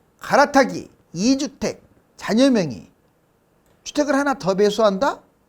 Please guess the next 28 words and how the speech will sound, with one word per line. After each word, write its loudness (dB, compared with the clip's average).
갈아타기 -4
한다? -4
자녀 -6
명의로 -4
하는 -8
것은 -12
지금 -6
하는 0
게 -10
아니라 -10
좀 -4
더 0
많이 -2
빠진 2
폭락장에 -6
진행한다. -14
자, -2
이거 4
확실하게 -2
알았죠? 0
지금은 -6
위험하다. -2
그리고 -8
깡통 -2
전세 0
위험성이 -2
있습니다. 0
자, -14